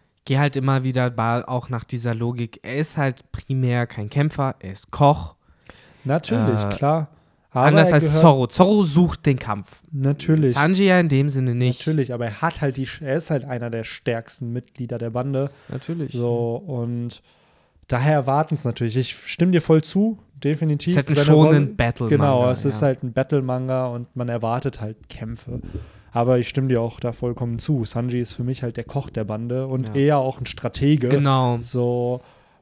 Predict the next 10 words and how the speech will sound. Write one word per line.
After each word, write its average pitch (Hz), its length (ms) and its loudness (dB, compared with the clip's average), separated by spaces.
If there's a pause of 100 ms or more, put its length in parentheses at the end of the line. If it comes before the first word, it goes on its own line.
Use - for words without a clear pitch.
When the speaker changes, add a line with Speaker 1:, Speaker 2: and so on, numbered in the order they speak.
(340)
Speaker 2:
und 120 360 -4
wenn 185 440 2
es - 160 -8
sein 170 280 2
muss, 208 280 -4
dann 135 180 0
kämpft 175 320 -2
er 120 80 4
natürlich 117 440 0
auch, 143 320 2